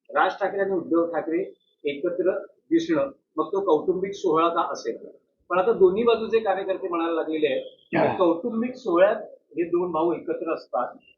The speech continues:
Speaker 1: तर मग राजकीय पटलावर हे दोन भाऊ कधी एकत्र दिसतील, अशी एक चर्चा या निमित्तानं सुरू आहे.
Speaker 2: ही चर्चा गेली अनेक वर्ष सुरू आहे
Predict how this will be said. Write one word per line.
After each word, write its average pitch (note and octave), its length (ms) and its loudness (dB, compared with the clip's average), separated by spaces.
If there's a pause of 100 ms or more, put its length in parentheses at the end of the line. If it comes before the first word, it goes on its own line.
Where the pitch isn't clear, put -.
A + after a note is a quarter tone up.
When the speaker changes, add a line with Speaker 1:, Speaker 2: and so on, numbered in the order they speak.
(160)
Speaker 1:
तर F#3 80 6
मग B3 300 -2
राजकीय G#3+ 640 0
पटलावर A3+ 560 2
हे G3 460 -4 (340)
दोन F#3 180 2
भाऊ E3 180 4
कधी - 340 4
एकत्र - 340 -8
दिसतील, - 400 -20 (420)
अशी A3+ 280 -2
एक A#3+ 140 -4
चर्चा G3+ 380 4
या F#3+ 60 4
निमित्तानं E3+ 500 -2
सुरू B2+ 220 -8
आहे. A2 120 -10
Speaker 2:
ही E3 260 0
चर्चा D3+ 340 8
गेली D#3+ 220 8
अनेक D3+ 280 8
वर्ष D3+ 200 4
सुरू D3 300 2
आहे G2+ 180 6